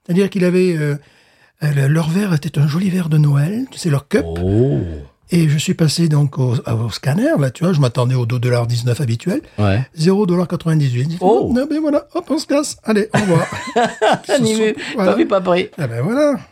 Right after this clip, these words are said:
Speaker 1: Ah là là. Bon,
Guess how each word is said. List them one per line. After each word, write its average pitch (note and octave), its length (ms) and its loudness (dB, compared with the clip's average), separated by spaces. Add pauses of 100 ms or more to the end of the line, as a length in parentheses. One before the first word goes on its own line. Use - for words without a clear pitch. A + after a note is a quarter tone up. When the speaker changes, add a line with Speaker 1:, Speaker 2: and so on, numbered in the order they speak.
(960)
Speaker 1:
Ah A#2+ 160 -4
là G#2 240 -8
là. F#2 160 -16 (800)
Bon, F3+ 280 2